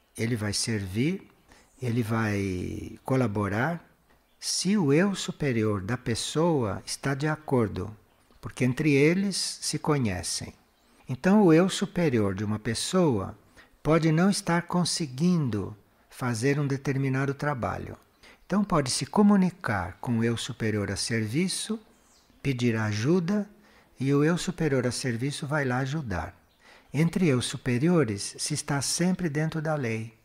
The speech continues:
Os eus superiores estão além do livre-arbítrio, porque o livre-arbítrio é uma lei mental. Acima da mente não existe mais isso.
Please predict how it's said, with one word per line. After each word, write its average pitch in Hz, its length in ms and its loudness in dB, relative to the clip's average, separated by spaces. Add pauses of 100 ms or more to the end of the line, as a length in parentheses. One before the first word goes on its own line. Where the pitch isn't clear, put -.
(560)
Os 135 220 0
eus 180 200 2
superiores 123 1160 0
estão 147 380 0
além 143 480 4
do 180 100 4
livre-arbítrio, 120 1040 -2 (580)
porque 117 380 -4
o 107 640 -2
livre-arbítrio 117 1080 -2
é 123 120 0
uma 117 180 0
lei 120 220 0
mental. 131 600 -2 (300)
Acima 165 420 0
da 135 160 0
mente 139 400 0
não 151 140 0
existe 135 460 -2
mais 160 320 -2
isso. 95 420 -8